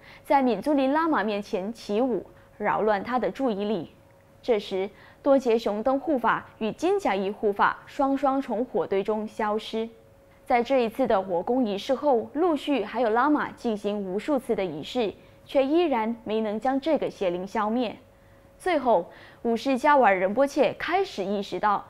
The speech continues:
他并非是邪灵，而是一位已经证悟的护法神。于是，武士加瓦尔仁波切写了一封正式的公告及其愿文，认证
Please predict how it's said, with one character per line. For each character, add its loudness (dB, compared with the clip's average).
他 -2
并 0
非 2
是 -6
邪 -4
灵， -8
而 4
是 2
一 2
位 4
已 -6
经 -2
证 2
悟 0
的 -2
护 -4
法 -4
神。 -8
于 0
是， -2
武 -4
士 -4
加 2
瓦 4
尔 2
仁 0
波 0
切 2
写 -2
了 0
一 -2
封 -2
正 0
式 -2
的 -2
公 0
告 0
及 -6
其 -8
愿 0
文， -4
认 2
证 0